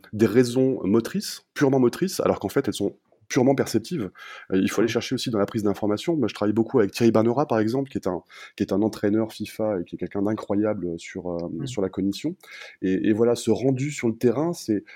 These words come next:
Speaker 1: comment, en regardant les yeux aussi de son sportif, on peut comprendre qu'il peut faire des erreurs parce qu'il a mal pris les informations, parce qu'il s'est mis dans une posture qui lui permettait pas de, de lire correctement les mouvements biologiques de ses adversaires. Et, euh, et voilà, ça explique des erreurs qu'on peut faire.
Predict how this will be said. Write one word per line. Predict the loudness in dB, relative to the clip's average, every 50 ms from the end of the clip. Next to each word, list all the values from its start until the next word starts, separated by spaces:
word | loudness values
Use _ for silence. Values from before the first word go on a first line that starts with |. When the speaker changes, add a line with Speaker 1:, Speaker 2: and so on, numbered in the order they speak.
| -20 _ -4
Speaker 1:
comment, | 0 2 2 2 2 2 0 0 0 0
en | 0 2
regardant | 4 4 4 4 4 2 2 2 2 2 2 2
les | 2 2 2 0 0 0
yeux | -2 0
aussi | 0 0 0 -2 -4 -2
de | -2 -2
son | -2 -4 -6
sportif, | -8 -8 -10 -8 -6 -6 -6 -4 -6
on | -4
peut | 0 0 0
comprendre | 2 2 0 0 0 -4 -4 -4
qu'il | -4 -6 -4
peut | -4 -2
faire | 0 0 2
des | 2 2 4 4
erreurs | 2 2 2 0
parce | -2 -6 -8
qu'il | -8 -6 -4 -4
a | -2
mal | 0 0 -2 -2
pris | -4 -6 -4 0
les | 0 0 0 0
informations, | -2 -2 -2 -2 -2 -2 -6 -6 -6
parce | -4 -4 -6
qu'il | -6 -6 -8 -6
s'est | -4 -2
mis | -2 0
dans | 0 0
une | 2 0 0
posture | 2 0 -2 -2 -4 -4 -4 -2 -2 -4 -6 -10 -20 -20 -14 -6
qui | -4 -2
lui | 0
permettait | 2 2 2 2 2 2 0 0
pas | 2 2 2 2 2
de, | 2 0 0
de | 2 2 2
lire | 2 2 0 -2 -4
correctement | -2 0 0 0 0 2 2 2 2 2 -2 -4 -8 -14 _ -2
les | 0 0
mouvements | 0 2 2 2 2
biologiques | 4 4 4 4 2 0 -2 -6
de | -8
ses | -8 -6 -4 -2
adversaires. | -2 0 -2 -4 -4 -4 -6 -6 -6 -6 -10 -16 -20 -20 -10 -4
Et, | 0 2 2 4
euh, | 4 2 2 2 0
et | 0
voilà, | 0 0 0 0
ça | -2 -4 -4
explique | -4 -4 -8 -4 -2
des | 0 0 0
erreurs | 0 0 -2 -2 -4
qu'on | -8 -10
peut | -10
faire. | -10 -12 -14 -20